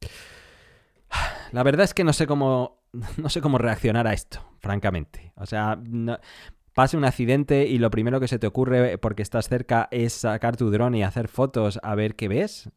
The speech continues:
¿Qué esperabas ver? El helicóptero se estrelló y se incendió. ¿Qué esperabas ver?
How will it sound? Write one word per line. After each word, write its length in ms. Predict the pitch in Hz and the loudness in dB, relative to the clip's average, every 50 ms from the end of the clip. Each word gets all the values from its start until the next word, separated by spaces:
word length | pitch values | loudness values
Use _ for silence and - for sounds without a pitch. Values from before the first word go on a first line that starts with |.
| _ _ _ _ | _ _ _ _
¿Qué 80 | - 104 | -8 -8
esperabas 440 | 98 - - 110 104 98 95 90 - | -6 -4 -2 0 0 0 0 0 0
ver? 280 | 143 190 - - - _ _ _ | 0 0 0 -2 -10 _ _ _
El 300 | - 113 110 107 104 107 | -4 -2 0 0 2 2
helicóptero 560 | 107 104 101 98 127 135 - - 147 143 139 131 | 0 0 0 0 0 0 0 0 2 2 2 2
se 120 | - 131 | 0 -4
estrelló 400 | 117 - - - 95 90 123 165 | -6 -4 -6 -6 -4 -2 0 0
y 60 | 170 | 0
se 100 | - 143 | 0 -2
incendió. 500 | 127 110 - 107 101 104 113 160 165 - | -4 -4 -4 -4 -4 -2 -2 -2 -2 -2
¿Qué 80 | - 95 | -4 -8
esperabas 400 | - - 107 104 101 101 98 95 | -8 -4 -2 0 0 0 0 0
ver? 260 | 131 135 - - | -2 -2 -2 -4